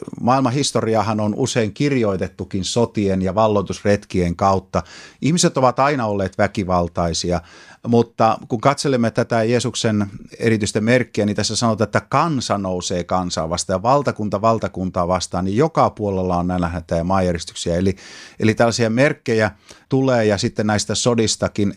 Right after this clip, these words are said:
Ei ne ole, tarkoita sitä, että loppu on vielä käsillä. Niitä on aina ollut, mutta niiden ikään kuin tällainen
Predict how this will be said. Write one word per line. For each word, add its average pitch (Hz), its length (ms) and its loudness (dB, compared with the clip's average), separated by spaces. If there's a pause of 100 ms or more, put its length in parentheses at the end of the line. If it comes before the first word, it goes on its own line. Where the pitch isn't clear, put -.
Ei 127 160 2
ne 135 80 0
ole, 147 240 4 (140)
tarkoita 135 320 0
sitä, 131 260 0
että 123 200 -2
loppu 131 340 0
on 104 60 0
vielä 110 240 2
käsillä. 110 480 0
Niitä 123 300 2
on 131 100 0
aina 135 220 2
ollut, 147 440 2
mutta 120 340 0
niiden 147 420 2
ikään 147 320 0
kuin 123 180 -2
tällainen 127 340 2